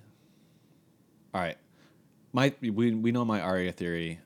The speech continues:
I may not have said it on here, but I have a theory that when Jon and Dany have to really make a decision and Jon sides with Dany and says, "I'm not a Targaryen," or blah, blah, blah, or something,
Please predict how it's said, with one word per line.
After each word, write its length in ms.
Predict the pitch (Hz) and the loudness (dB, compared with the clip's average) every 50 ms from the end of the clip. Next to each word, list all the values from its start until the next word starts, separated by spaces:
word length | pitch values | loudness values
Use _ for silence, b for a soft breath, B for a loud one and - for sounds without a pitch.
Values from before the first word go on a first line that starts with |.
| _ - | _ -6
I 40 | |
may 140 | 101 107 107 | -2 -2 0
not 80 | 101 98 | 0 -2
have 120 | 87 - | -4 -6
said 140 | - 87 82 | -6 -6 -6
it 100 | 82 76 | -6 -6
on 120 | 73 71 | -8 -8
here, 180 | 71 73 67 67 | -10 -12 -12 -10
but 140 | - 82 80 | -8 -6 -4
I 80 | 87 98 | -2 -2
have 100 | 107 98 | -2 -2
a 40 | 104 | -2
theory 320 | - - 101 95 95 95 | -2 -2 0 0 0 0
that 280 | 90 90 87 85 80 - _ _ b b b b b b b b | -2 -2 -4 -4 -6 -8 _ _ b b b b b b b b
when 560 | - - 92 87 85 82 80 78 78 78 73 - - _ _ _ _ _ _ _ _ _ _ | -8 -6 -4 -4 -4 -6 -6 -8 -10 -12 -12 -16 -20 _ _ _ _ _ _ _ _ _ _
Jon 540 | - - 104 98 98 98 98 101 101 98 - - _ | -4 -2 -2 0 0 -2 -2 -4 -6 -6 -10 -12 _
and 160 | - 90 85 78 | -12 -10 -8 -6
Dany 340 | 92 90 92 90 87 90 | -4 -4 -4 -4 -6 -6
have 120 | 87 85 80 | -8 -8 -10
to 100 | - 78 | -8 -8
really 220 | 78 85 90 95 95 | -6 -4 -4 -4 -4
make 200 | 95 98 95 - | -4 -4 -6 -6
a 20 | |
decision 640 | 98 85 98 - - 92 80 76 - 80 78 78 73 - - - | -8 -8 -8 -8 -6 -8 -8 -8 -8 -10 -12 -12 -14 -18 -20 -18
and 180 | 71 69 73 | -18 -14 -10
Jon 480 | - 98 87 87 87 87 85 85 87 80 | -6 -6 -6 -4 -6 -8 -8 -10 -10 -12
sides 400 | - - 87 80 82 87 78 85 | -12 -10 -8 -6 -6 -6 -6 -6
with 160 | 90 85 76 | -8 -8 -8
Dany 480 | - 87 87 85 82 78 76 73 73 - b b b b b b b _ - | -6 -6 -6 -6 -8 -8 -10 -12 -14 -18 b b b b b b b _ -12
and 180 | 82 80 78 | -12 -10 -10
says, 260 | 73 - 80 78 78 71 | -8 -8 -6 -6 -6 -8
"I'm 140 | 78 80 | -8 -8
not 280 | 82 82 80 80 78 - _ _ - | -6 -6 -6 -8 -8 -10 _ _ -16
a 60 | - | -14
Targaryen," 540 | 80 - 82 80 78 76 78 78 78 78 76 | -10 -8 -8 -8 -8 -8 -8 -8 -8 -8 -10
or 60 | 71 | -10
blah, 180 | 67 71 76 69 | -10 -8 -8 -6
blah, 160 | 71 73 71 | -6 -6 -6
blah, 260 | 69 73 73 69 69 | -6 -6 -6 -8 -8
or 40 | 69 | -8
something, 500 | - - 87 85 78 - 67 67 65 65 | -10 -10 -10 -10 -10 -12 -16 -18 -18 -20